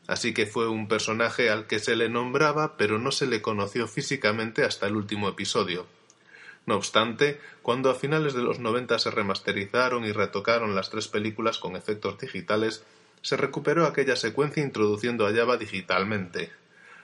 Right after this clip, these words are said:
Además, también se le ha dado un cameo en el episodio uno, La amenaza fantasma, por lo que aquel personaje que se dio a conocer en el episodio seis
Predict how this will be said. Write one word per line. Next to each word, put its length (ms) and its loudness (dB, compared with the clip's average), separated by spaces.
Además, 500 4
también 400 2
se 160 0
le 120 4
ha 120 2
dado 400 2
un 220 -2
cameo 420 2
en 80 -2
el 120 0
episodio 500 0
uno, 180 -2
La 100 0
amenaza 360 -4
fantasma, 640 0
por 140 2
lo 160 2
que 100 2
aquel 260 2
personaje 640 0
que 140 0
se 160 -2
dio 160 2
a 60 -2
conocer 420 0
en 100 -2
el 120 2
episodio 500 -2
seis 400 -2